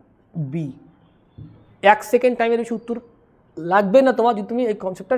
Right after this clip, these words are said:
সম্পূর্ণ ক্লাসটি দেখে থাকো। কেপিএসআই প্রিলি দু হাজার চব্বিশ, আবার কিছুদিন পর তোমাদের প্রিলি পরীক্ষা আসছে। দেখো, একটি বিদ্যালয়ে দশ জন ছাত্রের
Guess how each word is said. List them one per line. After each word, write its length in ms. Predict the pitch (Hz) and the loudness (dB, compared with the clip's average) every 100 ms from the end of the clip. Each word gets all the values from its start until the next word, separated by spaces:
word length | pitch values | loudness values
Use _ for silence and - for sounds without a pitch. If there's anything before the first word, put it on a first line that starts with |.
| - | -2
সম্পূর্ণ 400 | 220 226 240 247 269 | 0 0 0 2 2
ক্লাসটি 300 | 269 202 - 190 | 4 0 0 -6
দেখে 140 | 151 156 | -6 -6
থাকো। 160 | 143 131 - _ _ _ _ _ _ _ _ _ _ _ _ _ _ _ _ _ _ _ _ _ _ _ _ _ _ _ _ _ | -8 -10 -16 _ _ _ _ _ _ _ _ _ _ _ _ _ _ _ _ _ _ _ _ _ _ _ _ _ _ _ _ _
কেপিএসআই 540 | 233 247 285 277 294 302 285 - - _ _ _ _ _ - | 6 8 8 8 8 4 2 -12 -20 _ _ _ _ _ 4
প্রিলি 220 | 262 311 277 | 6 6 8
দু 40 | 262 | 8
হাজার 140 | 269 262 | 8 6
চব্বিশ, 280 | 226 175 175 - 208 | 2 2 -6 -2 4
আবার 160 | 277 294 | 6 4
কিছুদিন 300 | 285 262 277 262 | 2 -2 -2 2
পর 100 | 262 262 | 2 2
তোমাদের 220 | 254 254 247 - | 0 0 0 -4
প্রিলি 220 | - 285 302 | -2 0 2
পরীক্ষা 260 | 247 226 196 | 0 2 2
আসছে। 200 | 160 - - - _ _ _ _ _ _ _ _ _ _ _ _ _ | 0 -4 -18 -20 _ _ _ _ _ _ _ _ _ _ _ _ _
দেখো, 140 | 254 277 - 233 | 4 4 4 0
একটি 160 | 233 285 | 2 4
বিদ্যালয়ে 420 | 247 226 202 214 269 233 160 214 | 6 6 8 8 8 2 2 6
দশ 140 | 254 214 | 6 4
জন 120 | 302 294 - | 0 0 4
ছাত্রের 400 | 220 220 262 | 4 4 -2